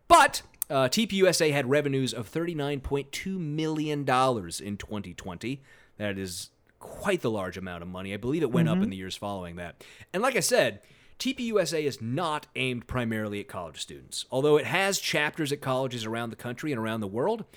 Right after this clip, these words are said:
Speaker 1: and certainly it works to promote Republican children to positions of power and influence. But looking at their activities, I think it becomes clear that really they're geared towards propaganda production and conservative activism, which they would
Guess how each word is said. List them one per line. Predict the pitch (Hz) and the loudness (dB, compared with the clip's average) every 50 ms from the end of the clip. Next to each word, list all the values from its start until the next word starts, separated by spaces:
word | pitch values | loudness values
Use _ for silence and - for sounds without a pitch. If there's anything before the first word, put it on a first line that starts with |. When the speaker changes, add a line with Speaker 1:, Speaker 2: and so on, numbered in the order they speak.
| - - - - | -20 -20 -14 -8
Speaker 1:
and | - 139 135 135 | -6 -4 0 2
certainly | - - 185 208 208 190 185 185 180 180 135 | 4 6 6 6 4 4 2 0 0 0 -2
it | 151 143 135 | -4 -4 -2
works | 139 147 160 160 - - | -2 -2 -2 -2 -2 -8
to | - 131 | -10 -10
promote | 127 - 127 123 131 135 135 135 135 | -8 -4 -2 0 2 2 2 0 -2
Republican | 131 123 123 - - 131 131 135 135 - 127 120 107 | -8 -8 -4 0 0 0 0 0 -2 -4 -4 -4 -4
children | - - 127 123 120 107 120 117 | -4 -2 -2 -2 -2 -2 -6 -8
to | - 107 | -8 -8
positions | 101 110 110 104 - - 104 101 | -8 -6 -8 -8 -8 -8 -10 -10
of | - | -10
power | - 110 101 95 92 98 | -10 -8 -6 -6 -6 -6
and | 113 - | -6 -4
influence. | 254 285 247 - - 101 78 76 - - - - _ - - - - - - - _ - | -2 -2 -2 -2 -4 -6 -6 -8 -12 -14 -16 -16 _ -20 -20 -20 -20 -20 -20 -16 _ -10
But | - - - | -10 -10 -10
looking | 214 190 233 277 - - 311 | -10 -8 -6 -6 -6 -4 -4
at | 294 - | 0 4
their | 233 202 196 | 6 6 6
activities, | 180 165 - - 156 160 160 175 196 202 185 - | 6 4 0 -2 -4 -4 -4 -4 -6 -6 -6 -4
I | - 143 | -2 -4
think | 139 139 - 208 208 240 | -4 -4 -6 -8 -6 -6
it | 190 | -6
becomes | 180 156 165 160 156 143 - | -6 -2 -2 -2 -2 -2 -6
clear | - - 151 151 151 156 | -6 -4 -2 0 0 0
that | 135 131 - - | 0 0 -2 -4
really | 120 139 185 285 339 381 381 381 381 359 349 320 - - - - - - - - | -12 -8 -2 0 2 4 4 6 6 6 4 2 0 -6 -20 -20 -20 -20 -16 -6
they're | 220 285 330 339 | 0 2 4 4
geared | 262 233 247 277 285 277 262 220 | 4 2 0 2 2 2 2 0
towards | 233 214 226 214 202 175 | 2 4 8 8 6 6
propaganda | - - - 196 196 190 185 175 139 156 156 156 156 147 139 | 4 0 4 4 4 4 4 0 0 0 2 2 2 2 0
production | 139 143 131 127 131 120 - - 127 | 0 0 2 2 2 2 0 -2 -4
and | 123 110 | -4 -4
conservative | 107 107 101 - 110 107 98 101 95 104 | -4 -6 -4 -2 -2 -2 -2 -4 -2 -2
activism, | 104 98 - - 82 76 71 - - - - _ _ - - - | -2 -4 -4 -8 -14 -14 -14 -16 -16 -18 -20 _ _ -12 -6 -2
which | 151 147 - | -2 0 4
they | 185 185 | 6 6
would | 190 196 | 6 6